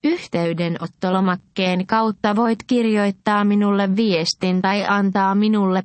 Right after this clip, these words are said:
palautetta. Kirjoita nimi, kirjoita puhelinnumero, kirjoita sähköpostiosoite, kirjoita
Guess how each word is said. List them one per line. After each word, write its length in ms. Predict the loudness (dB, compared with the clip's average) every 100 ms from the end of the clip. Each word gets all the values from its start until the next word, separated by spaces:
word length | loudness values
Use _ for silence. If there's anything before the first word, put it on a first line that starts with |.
| -4
palautetta. 840 | -2 0 0 0 -2 -4 _ -4 -4 -6 _ _ _ -4
Kirjoita 680 | -2 2 2 2 0 0
nimi, 580 | 2 2 2 0 -2 -4 _ _
kirjoita 680 | -2 0 2 0 0 0 -2 -4
puhelinnumero, 1080 | -2 0 2 0 0 0 0 0 0 0 -2 -4 _ _
kirjoita 680 | -2 0 2 2 0 0 -2 0
sähköpostiosoite, 1400 | -2 -2 -2 -4 0 -2 -2 0 0 0 -2 -2 -2 -4 -6 _ _
kirjoita 680 | -2 0 2 2 0 0 0